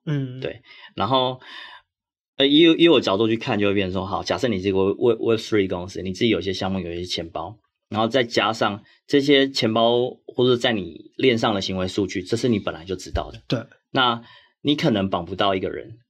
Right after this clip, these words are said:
Speaker 2: 但是你至少知道这个钱包背后的人的行为。对，那，那这个行为其实如果去，嗯，因为其实现在刚好又今年就是A I，A I 这件事情又很夯。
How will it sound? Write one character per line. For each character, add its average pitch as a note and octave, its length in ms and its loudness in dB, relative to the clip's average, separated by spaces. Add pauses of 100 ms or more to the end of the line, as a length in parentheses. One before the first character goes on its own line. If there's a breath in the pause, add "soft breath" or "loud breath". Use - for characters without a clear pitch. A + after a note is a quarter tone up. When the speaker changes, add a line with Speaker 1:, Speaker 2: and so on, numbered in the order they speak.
(160)
Speaker 2:
但 B2 140 0
是 B2 60 0
你 A2+ 80 2
至 G#2+ 140 -4
少 F#2 160 -2
知 G2 120 -4
道 F#2 100 0
这 G2 80 -6
个 F2+ 80 -8
钱 D#2 220 -8
包 D#2+ 320 -12 (180)
背 A2+ 140 2
后 G#2 180 -4
的 E2+ 140 -6
人 E2 200 -8
的 E2+ 120 -8
行 D#2+ 220 -8
为。 D#2+ 240 -12 (520 soft breath)
对， G#2+ 140 2
那， C#3+ 280 0
那 D#3 160 2
这 C3+ 140 2
个 B2+ 80 4
行 A2+ 200 0
为 A2 120 2
其 G2+ 140 -6
实 G2+ 300 -2 (380 loud breath)
如 B2+ 220 4
果 C#3 200 4
去， A2+ 520 2 (260)
嗯， G#2 500 0
因 D#3+ 100 2
为 F3 80 4
其 C#3+ 100 -2
实 B2+ 80 2
现 B2 180 0
在 A#2 300 -2 (480)
刚 F3 180 2
好 A2 280 0
又 A#2 260 4
今 A#2 220 -2
年 G2+ 200 0
就 G2+ 80 -2
是 G#2 360 0
A A2 120 0
I，A G#2+ 580 -2
I A2 100 2
这 G#2+ 80 0
件 G#2 100 0
事 G#2+ 80 -4
情 F2+ 120 -6
又 F2+ 100 -6
很 F#2 120 -14
夯。 F#2 300 -18